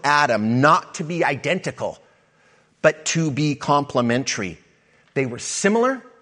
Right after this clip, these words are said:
but not the same. She was made from his rib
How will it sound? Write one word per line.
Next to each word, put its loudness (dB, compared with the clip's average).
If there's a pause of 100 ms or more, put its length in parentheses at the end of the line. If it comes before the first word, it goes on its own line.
(280)
but 0 (240)
not 0
the -6
same. -4 (320)
She 0
was 4
made 4
from 0
his 0
rib 6